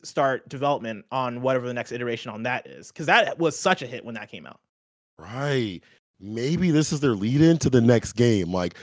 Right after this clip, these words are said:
Speaker 2: they're testing the rollback now for, like, their next iteration or next game or whatever, because if this is content complete, that's it, right? Like, there's no more balance patches and characters and stuff like that.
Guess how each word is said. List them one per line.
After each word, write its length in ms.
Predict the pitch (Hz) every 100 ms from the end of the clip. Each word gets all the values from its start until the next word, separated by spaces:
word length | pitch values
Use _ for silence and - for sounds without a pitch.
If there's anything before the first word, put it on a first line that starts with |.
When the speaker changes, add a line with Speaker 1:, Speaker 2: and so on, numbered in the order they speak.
| -
Speaker 2:
they're 140 | - 156
testing 400 | - 151 160 151
the 60 | 139
rollback 320 | 131 120 95
now 480 | 101 110 139 202 214 _ _ _ _
for, 120 | 143
like, 140 | 139 120
their 140 | 127
next 400 | 110 120 117 - -
iteration 540 | 139 123 110 117 -
or 80 | 110
next 260 | 117 110 -
game 280 | 113 110 110
or 40 |
whatever, 340 | 110 110 110
because 380 | 107 113 127 120 - - _ -
if 120 | - - -
this 140 | 190
is 100 | 139
content 400 | - 135 131 127
complete, 500 | 107 101 170 135 - _ _ _
that's 240 | 110 107 175
it, 180 | 147 -
right? 240 | 104 107
Like, 100 | 107
there's 160 | 123 117
no 80 | 127
more 120 | 113
balance 300 | 113 123 123
patches 340 | 123 123 123 110
and 300 | 104 101 - - _ -
characters 400 | 127 135 135 131
and 80 | 127
stuff 180 | 123 -
like 160 | 123
that. 240 | 127 120